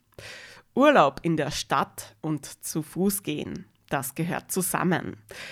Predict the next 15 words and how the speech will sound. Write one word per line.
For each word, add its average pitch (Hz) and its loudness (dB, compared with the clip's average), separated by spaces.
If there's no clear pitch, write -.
Sie - -4
werden 247 6
wohl 285 6
doch 247 4
nicht 240 -2
die 208 -8
kostbare 247 0
Urlaubszeit 208 -2
damit 156 -8
verschwenden 180 -6
wollen, 151 -2
einen 156 -4
Parkplatz - -2
zu 180 -2
suchen 170 -2